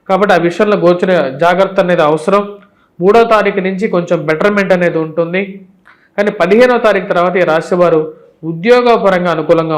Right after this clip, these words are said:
ఉంటుంది. ఉద్యోగ ప్రయత్న సంబంధితమైన విషయాల్లో అనుకూలమైనటువంటి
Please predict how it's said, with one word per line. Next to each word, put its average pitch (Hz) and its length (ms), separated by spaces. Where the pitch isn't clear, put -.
ఉంటుంది. 117 300
ఉద్యోగ 214 360
ప్రయత్న 190 380
సంబంధితమైన 196 800
విషయాల్లో 202 600
అనుకూలమైనటువంటి 202 1080